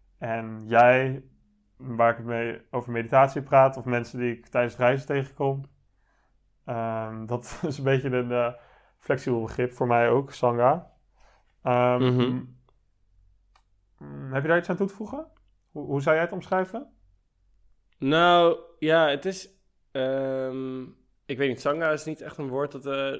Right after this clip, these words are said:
Speaker 2: dat ik zelf gebruik. Ehm, maar het is, ja, dus het
Speaker 1: Het
Speaker 2: is
Speaker 1: is
Speaker 2: meer gewoon, denk ik, je, de mensen waarmee je,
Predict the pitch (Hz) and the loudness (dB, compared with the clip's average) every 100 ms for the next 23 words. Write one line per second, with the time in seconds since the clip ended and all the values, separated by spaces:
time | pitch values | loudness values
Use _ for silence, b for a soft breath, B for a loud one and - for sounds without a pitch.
0 | - 123 127 127 - - 127 127 - 104 | -10 -12 -12 -12 -12 -4 -2 -4 -10 -8
1 | 107 123 - _ _ _ 120 117 113 117 | -8 -8 -12 _ _ _ -10 -8 -8 -8
2 | 113 117 117 117 120 _ _ _ _ _ | -10 -10 -12 -14 -16 _ _ _ _ _
3 | _ _ _ _ _ - 123 123 127 127 | _ _ _ _ _ -6 2 4 6 4
4 | 131 - _ _ _ _ _ _ _ _ | 2 -6 _ _ _ _ _ _ _ _
5 | _ _ _ _ _ _ - 147 - 160 | _ _ _ _ _ _ -10 -8 -6 -10
6 | - - _ _ - 123 120 113 - _ | -10 -16 _ _ 2 4 4 2 -6 _
7 | - 147 175 175 196 175 185 185 - - | -4 -2 0 2 2 2 0 0 -2 -10
8 | - - 151 151 151 143 127 143 127 139 | -18 -6 -2 -2 -4 -6 -4 -4 -4 -6
9 | 139 147 151 143 135 135 135 135 135 - | -4 -4 -4 -2 0 0 0 0 -2 -4